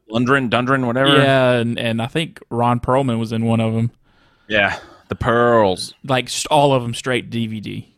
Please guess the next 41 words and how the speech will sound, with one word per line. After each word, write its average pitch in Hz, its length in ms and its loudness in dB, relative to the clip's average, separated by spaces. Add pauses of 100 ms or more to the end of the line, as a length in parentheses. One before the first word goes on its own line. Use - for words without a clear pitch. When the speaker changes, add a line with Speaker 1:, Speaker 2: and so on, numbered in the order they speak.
(100)
Speaker 2:
<laughs> - 80 -4 (720)
Speaker 1:
That's, - 540 0
that's 151 360 0
where, 143 220 4
like, 101 260 2 (340)
the 123 140 0
end 170 160 -2
of 165 80 2
the 131 60 -2
movie, 98 500 -2
I 104 120 -2
went, 101 240 -4 (340)
"Uh, 127 120 0
this 135 140 -10
movie 190 180 -4
sucked." - 560 -4 (100)
Speaker 2:
Yeah. - 260 -2 (480)
Speaker 1:
Like, 95 160 -2 (100)
from 135 140 0
what 165 140 6
I 202 180 4
understand, 151 560 -2
The 110 40 0
Mummy 123 280 2
Returns, 98 600 -4 (1200)
this 185 260 0
doesn't 160 500 0 (480)
Speaker 2:
Yeah, 165 140 -2
exactly. 131 440 -6
Speaker 1:
remotely, 123 840 2
like, 110 340 -2
if, 139 220 2
if 139 120 -2
this 143 120 -2
was 147 140 -2
a 107 60 0
prequel, 156 760 0
like, 98 240 -6
it 107 100 -2
should 104 200 -4
set - 420 0